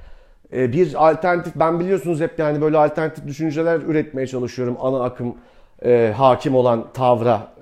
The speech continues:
e, ülkemizde veya dünyada. Bunda yok abi. Bu bizim boyumuzu fersah fersah aşan, e,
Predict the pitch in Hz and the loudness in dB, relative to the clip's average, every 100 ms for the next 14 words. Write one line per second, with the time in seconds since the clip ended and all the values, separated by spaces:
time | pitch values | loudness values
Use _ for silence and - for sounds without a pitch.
0 | 107 110 107 110 127 120 127 120 107 117 | -10 -6 -2 -2 -2 -4 -4 -2 0 2
1 | 117 110 117 175 202 143 156 180 233 - | 2 0 -4 -2 -2 -2 0 2 2 0
2 | 185 165 143 143 156 175 170 170 160 151 | -2 -2 -4 -8 -6 -4 -2 -2 -2 -4
3 | 185 190 - - _ _ _ - 120 143 | -6 -6 -20 -20 _ _ _ -16 -2 2
4 | 143 165 190 180 156 156 135 135 123 175 | 4 4 2 2 0 0 -4 -4 -4 -4
5 | 190 - - | -6 -12 -8